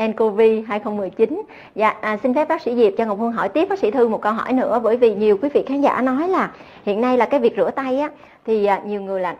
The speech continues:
phải rửa tay thường xuyên với giò-, vòi nước, với xà phòng. Rồi nhiều người không có điều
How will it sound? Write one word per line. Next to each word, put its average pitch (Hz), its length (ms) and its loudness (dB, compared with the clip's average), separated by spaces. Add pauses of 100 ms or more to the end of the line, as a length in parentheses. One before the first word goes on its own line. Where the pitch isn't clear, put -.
(120)
phải 214 160 -6
rửa 214 120 -2
tay 262 160 -2
thường 202 220 -4
xuyên 240 380 2 (100)
với 277 380 -4
giò-, 208 180 -4 (100)
vòi 190 160 -2
nước, 277 340 -4
với 294 160 -2
xà 190 100 -4
phòng. 180 320 -6 (220)
Rồi 202 100 -8
nhiều 202 140 -6
người 196 120 -4
không 208 120 -8
có 277 60 -4
điều 240 140 -2